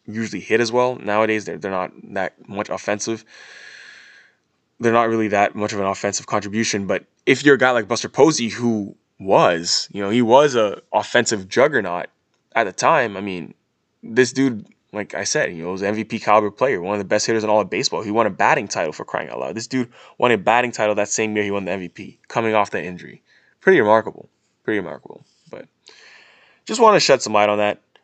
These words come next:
Uh, Buster Posey is at the, you know, he's obviously over the hill now. Uh, he's, he's, oh, he's turning thirty-three this coming week. So happy early birthday to Mister Buster Posey. He turns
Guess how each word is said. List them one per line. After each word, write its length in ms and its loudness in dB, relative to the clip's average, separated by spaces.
Uh, 160 6
Buster 260 4
Posey 460 -2
is 240 -6
at 260 -4
the, 480 -10
you 100 -8
know, 40 -4
he's 220 -12
obviously 520 -4
over 180 0
the 80 -4
hill 180 0
now. 380 -2
Uh, 140 0
he's, 280 -6
he's, 440 -8
oh, 160 0
he's 180 -12
turning 460 -4
thirty-three 1160 -4
this 200 4
coming 360 2
week. 260 -8
So 480 0
happy 420 -2
early 440 0
birthday 600 2
to 140 -8
Mister 240 -6
Buster 280 0
Posey. 320 -2
He 140 -10
turns 480 -2